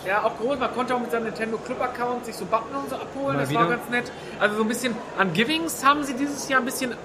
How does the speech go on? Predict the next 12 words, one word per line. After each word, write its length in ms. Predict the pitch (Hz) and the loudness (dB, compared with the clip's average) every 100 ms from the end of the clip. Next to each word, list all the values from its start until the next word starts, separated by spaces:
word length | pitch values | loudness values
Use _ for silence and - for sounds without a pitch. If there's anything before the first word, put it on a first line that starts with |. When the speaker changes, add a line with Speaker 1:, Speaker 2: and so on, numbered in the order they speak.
| - | -2
Speaker 1:
aufgefahren 760 | 190 214 202 190 - 160 143 143 | 4 4 6 0 2 4 4 2
und 200 | 165 170 | -2 -2
an 120 | 170 160 - - - 165 | -4 -4 -8 -10 -10 0
Sachen, 220 | 190 - | 2 6
die 60 | |
man 120 | 170 175 | 6 6
Speaker 2:
Selbst, 100 | 175 | 6
Speaker 1:
bekommt. 200 | 208 165 | 4 4
Speaker 2:
selbst 140 | 185 | 4
am, 160 | 190 190 | 2 2
am, 220 | 185 185 | 0 0
am, 260 | 170 170 | -2 -2